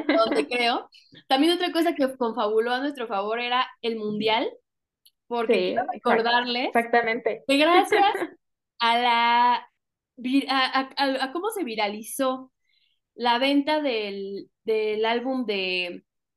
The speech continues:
Speaker 1: de las pegatinas del mundial, fue que dijimos,
Speaker 2: Sí.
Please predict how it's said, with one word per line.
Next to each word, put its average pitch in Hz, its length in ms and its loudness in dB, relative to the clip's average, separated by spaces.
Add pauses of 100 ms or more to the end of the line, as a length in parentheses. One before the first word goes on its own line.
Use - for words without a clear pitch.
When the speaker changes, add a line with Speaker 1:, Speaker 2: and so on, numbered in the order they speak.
(240)
Speaker 1:
de 220 120 2
las 214 420 0
pegatinas 247 640 -2
del 226 160 -2
mundial, 254 600 0 (180)
fue 240 180 -6
que 262 140 0
dijimos, 254 380 0
Speaker 2:
Sí. - 100 -16